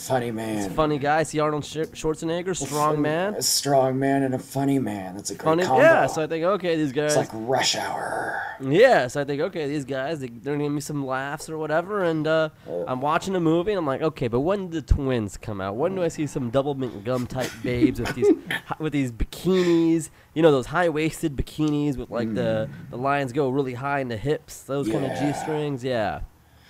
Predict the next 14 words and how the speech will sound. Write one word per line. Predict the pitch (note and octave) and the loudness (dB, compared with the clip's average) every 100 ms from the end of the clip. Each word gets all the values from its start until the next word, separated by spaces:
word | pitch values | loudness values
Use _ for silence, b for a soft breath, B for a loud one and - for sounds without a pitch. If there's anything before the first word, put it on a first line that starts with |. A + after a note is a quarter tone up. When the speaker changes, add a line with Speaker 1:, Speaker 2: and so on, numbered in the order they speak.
| B B - | B B -2
Speaker 2:
Those | D#3 B2 | 0 0
are | |
my | G2 | -4
favorite, | F2 G2 F2+ D#2 G2+ | -8 -10 -10 -10 -4
Speaker 1:
That's | C3 C3 B2 | 0 2 2
Speaker 2:
actually. | - A#2+ | -2 0
Speaker 1:
what | A2 | 2
I | A2 | 2
like, | G2+ F#2 - | 0 -4 -8
too. | - F#2+ F2 D2+ | -10 -6 -8 -8
The, | - - - | -10 -14 -8
Speaker 2:
Yeah. | A2 G2 | -4 -4
Speaker 1:
the | F#2 - | -6 -6
calendar | - C3+ B2 A2 G2 F2 F#2 D#2+ | -2 0 2 0 -4 -6 -6 -8